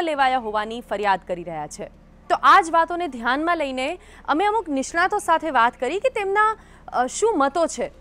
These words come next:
એવું તો, અ, શું કરી શકે સરકાર કે આરોગ્ય તંત્ર કે વહીવટી તંત્ર જેથી આ પરિસ્થિતિને કાબૂમાં લઈ શકાય? અથવા એવું તો શું કરવામાં આવે ગુજરાત રાજ્યમાં જેથી પરિસ્થિતિને વધુ બદતર બનતા અટકાવી શકાય?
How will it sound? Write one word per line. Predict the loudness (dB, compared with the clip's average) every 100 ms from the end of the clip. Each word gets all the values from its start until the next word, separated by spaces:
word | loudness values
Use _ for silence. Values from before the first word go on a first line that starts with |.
| -20 -20 -6
એવું | -2 0 2
તો, | 4 4 4 2
અ, | -2 -2 0 0
શું | -2 -4
કરી | 2 0 0
શકે | -4 -2 -2 -2
સરકાર | -4 -2 2 4 2
કે | 0 0 0
આરોગ્ય | -2 2 2 2 -4 -6
તંત્ર | -6 -4 -4 -4
કે | -4
વહીવટી | 0 2 2 0
તંત્ર | -4 -4 -4 -4
જેથી | -4 -2
આ | -4
પરિસ્થિતિને | -2 -6 -8 -10 -10
કાબૂમાં | 0 2 4 2
લઈ | 0 -2
શકાય? | -6 -6 -6 -6 -16 -2
અથવા | -2 2 2
એવું | 2 -2
તો | -4
શું | -4 -8 -2
કરવામાં | 0 4 4 6 4
આવે | 4 0
ગુજરાત | -4 -6 2 2 4
રાજ્યમાં | 0 0 -4 -2 -2 -2
જેથી | -2 -4
પરિસ્થિતિને | -4 -4 -4 -8 -8 -6
વધુ | -4 -4 -4
બદતર | -4 -6 -2 -2 -2
બનતા | -2 2 2 2 0 -12 -12
અટકાવી | 2 4 4
શકાય? | 2 -4 -6 -8